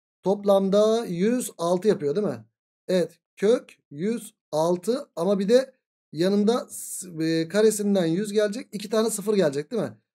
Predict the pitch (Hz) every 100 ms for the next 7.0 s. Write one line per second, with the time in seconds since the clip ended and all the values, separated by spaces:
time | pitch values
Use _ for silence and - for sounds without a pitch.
0 | _ _ 190 208 202 - _ _ _ _
1 | - 151 170 208 196 175 123 _ _ -
2 | 180 185 - 214 196 190 208 143 143 160
3 | 170 190 214 208 - - 139 147 147 156
4 | 143 139 165 165 220 175 - 180 160 139
5 | - 139 139 139 165 220 - _ _ -
6 | 202 208 240 254 226 180 175 254 262 -